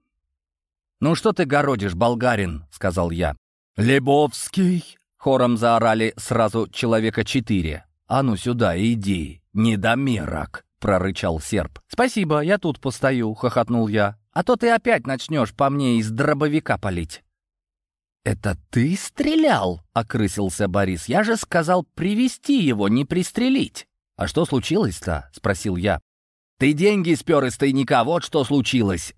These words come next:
зарычал Йован. «Пятачок деньги не брал», хмыкнул я. «В смысле, я ни при чем». «А чем докажешь?»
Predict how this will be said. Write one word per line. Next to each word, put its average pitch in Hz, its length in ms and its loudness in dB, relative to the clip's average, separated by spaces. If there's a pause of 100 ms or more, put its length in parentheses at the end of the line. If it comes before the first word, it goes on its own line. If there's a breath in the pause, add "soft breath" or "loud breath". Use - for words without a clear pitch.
зарычал 92 560 -2
Йован. 85 420 -2 (220)
«Пятачок 113 480 -2
деньги 110 280 0
не 117 140 2
брал», 90 440 -2
хмыкнул 104 480 -2
я. 98 180 -2
«В - 60 -10
смысле, 120 380 0
я 110 520 0
ни 117 200 -2
при 123 180 -2
чем». 110 380 -2 (320)
«А 202 160 0
чем 226 400 0
докажешь?» 156 840 -2